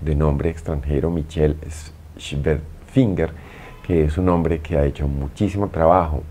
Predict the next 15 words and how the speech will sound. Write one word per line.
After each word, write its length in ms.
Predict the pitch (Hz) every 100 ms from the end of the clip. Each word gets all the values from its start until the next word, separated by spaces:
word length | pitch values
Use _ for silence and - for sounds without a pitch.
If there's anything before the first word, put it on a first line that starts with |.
| - -
Ha 80 |
trabajado 420 | 76 78 71 71 69
con 140 | 82
Lucrecia 380 | 71 - 69 73
Martel 560 | 76 76 - 80 76 80
en, 260 | 78 76 76 - - - -
por 140 | 80
ejemplo, 340 | 69 76 78 78
La 80 |
mujer 220 | 71 67 73
sin 140 | 76
cabeza, 520 | 73 67 73 76 76
Osama. 580 | 76 76 85 76 76 78 78 - - - -
Ha 80 |
traba-, 380 | 76 82 76 73